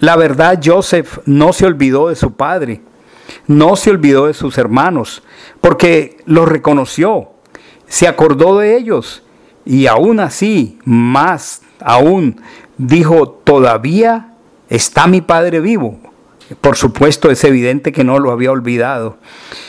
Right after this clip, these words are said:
El Padre Eterno primero realizó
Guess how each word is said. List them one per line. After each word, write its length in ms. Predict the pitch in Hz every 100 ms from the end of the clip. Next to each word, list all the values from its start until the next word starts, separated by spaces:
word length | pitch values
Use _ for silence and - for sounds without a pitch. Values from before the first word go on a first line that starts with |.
| - - -
El 200 | 160 135
Padre 340 | 247 277 269
Eterno 540 | - 220 208 196 208
primero 400 | 185 156 156 196
realizó 800 | 180 165 135 131 - 143 147 160